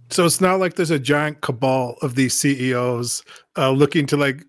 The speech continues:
put out broken products. Like, yeah, like, Blizzard's, uh, Bobby Kotick, yeah, uh, C D Projekt Red was got, like, Adam Kuski, uh, you got Bethesda's Todd Howard,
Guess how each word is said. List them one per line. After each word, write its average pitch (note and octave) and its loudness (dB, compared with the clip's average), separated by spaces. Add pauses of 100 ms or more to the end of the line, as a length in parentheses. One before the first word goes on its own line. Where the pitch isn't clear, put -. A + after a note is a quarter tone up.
put E3 4
out C#3 2
broken C3+ -2
products. C3+ 2
Like, D3+ 0
yeah, D#3+ 2
like, D3+ 0
Blizzard's, C#3+ 0 (400)
uh, B2+ 0
Bobby C3 4
Kotick, C3 0 (120)
yeah, C#3 4
uh, C3+ 2
C C3 -2
D C#3 0
Projekt C3+ 2
Red C3 -2
was C3+ -8
got, B2+ 0
like, B2 -2
Adam C3 2 (600)
Kuski, D3 0 (360)
uh, B2 0
you C3 0
got C3+ 2 (240)
Bethesda's C#3 2
Todd C3+ 0
Howard, C3 -2